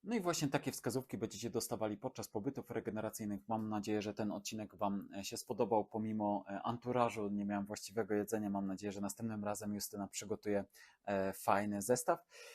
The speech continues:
E, jeszcze taka ostatnia wskazówka dla was. E, nie warto w-, wrzucać do buzi dużych takich kęsów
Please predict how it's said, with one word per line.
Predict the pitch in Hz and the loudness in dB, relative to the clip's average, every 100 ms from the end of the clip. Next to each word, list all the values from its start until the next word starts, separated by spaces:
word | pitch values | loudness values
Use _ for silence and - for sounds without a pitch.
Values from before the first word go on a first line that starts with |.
| - _ | -20 _
E, | 117 | 2
jeszcze | 113 123 156 | 4 2 0
taka | - 135 123 - | 0 0 0 -2
ostatnia | - - 139 127 | -6 -2 0 0
wskazówka | - 117 117 117 113 | 0 -2 -2 -2 -4
dla | 110 110 | 2 4
was. | 110 107 - | 4 2 0
E, | 101 98 98 _ | 0 0 -4 _
nie | 80 113 120 | -6 -2 4
warto | 135 127 117 | 4 4 0
w-, | 98 - 107 | -2 -4 -2
wrzucać | 98 135 123 110 - 78 | -2 -4 -2 -4 -4 -6
do | 95 110 | -2 0
buzi | 98 95 131 113 113 110 | 0 0 0 0 -2 -2
dużych | 104 95 127 143 123 - | -4 -2 0 2 0 -4
takich | 107 - 101 | -10 -8 -10
kęsów | - 113 - 117 | -4 -4 -2 -6